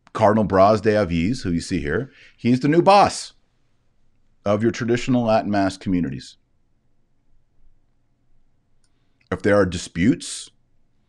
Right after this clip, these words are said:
if there are rules, if there is a problem in a diocese with the Fraternity of Saint Peter, Institute of Christ the King, the bishop, or with the people,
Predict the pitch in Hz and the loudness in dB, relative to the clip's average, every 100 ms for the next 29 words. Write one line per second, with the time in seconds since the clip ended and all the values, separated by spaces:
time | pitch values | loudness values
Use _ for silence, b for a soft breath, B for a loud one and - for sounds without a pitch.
0 | - - 90 - 90 78 71 82 87 143 | -20 -14 -10 -2 0 0 -2 -2 0 0
1 | 190 - - - - - - b b b | -2 -6 -14 -14 -16 -20 -20 b b b
2 | 107 - 107 101 101 98 87 95 90 85 | -6 -2 0 2 2 2 0 0 0 0
3 | 85 82 80 73 _ _ _ - 117 95 | -2 -2 -6 -10 _ _ _ -6 2 2
4 | 110 135 175 - 107 95 78 78 101 113 | 2 0 -2 -2 -2 -2 -2 -2 -2 -4
5 | 143 156 - - 90 95 92 - 85 - | -6 -6 -8 -10 -4 -4 -4 -10 -16 -8
6 | 98 92 - 82 - 120 127 87 - - | -4 -4 -4 -8 -6 -4 -2 -4 -8 -20
7 | - 82 - - 107 147 - - - 185 | -8 -8 -8 -6 -4 -4 -4 -4 -4 -6
8 | 175 _ _ _ _ _ _ - 92 - | -10 _ _ _ _ _ _ -6 -6 -6
9 | - 127 143 196 202 | -4 2 2 0 -6